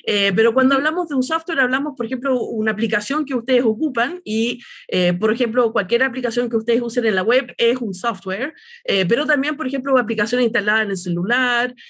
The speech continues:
Speaker 1: o, eh, directamente software que usen directamente en el computador, eso es una aplicación que básicamente alguien, un grupo en realidad hoy en día construyó,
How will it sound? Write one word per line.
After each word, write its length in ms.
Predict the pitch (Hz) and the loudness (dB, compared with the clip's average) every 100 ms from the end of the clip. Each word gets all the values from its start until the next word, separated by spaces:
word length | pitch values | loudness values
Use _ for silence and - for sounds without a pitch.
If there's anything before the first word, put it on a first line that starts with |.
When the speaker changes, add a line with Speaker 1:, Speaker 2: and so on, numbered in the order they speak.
| _ | _
Speaker 1:
o, 380 | 208 220 247 - | 2 4 4 2
eh, 200 | 196 180 | -2 -2
directamente 560 | 180 214 220 226 226 | 0 0 0 -2 0
software 360 | 226 226 220 220 | 0 0 0 -2
que 80 | 214 | -2
usen 240 | - 226 | -2 0
directamente 460 | 180 180 180 220 226 | 0 -2 -2 -2 -2
en 40 | |
el 60 | 226 | -2
computador, 480 | 240 226 233 269 - | -4 0 0 0 0
eso 340 | 254 254 285 | 0 0 -2
es 360 | - 262 262 - _ - | 0 0 -2 -10 _ -20
una 220 | - 214 226 | 0 2 2
aplicación 560 | 233 269 311 349 359 453 | 2 0 0 0 -2 -4
que 120 | - 262 | -2 -2
básicamente 420 | 262 262 247 247 | 0 0 0 2
alguien, 380 | 196 240 269 240 | 0 2 0 -2
un 260 | 214 180 | -2 -2
grupo 260 | 185 269 226 | -2 0 0
en 100 | 202 | 0
realidad 260 | 180 180 190 | -2 -2 -2
hoy 140 | 196 | -4
en 100 | 208 | -4
día 280 | 226 240 240 | 0 -2 0
construyó, 800 | 220 214 - 262 277 311 370 | -2 -2 -2 -2 -2 -4 -6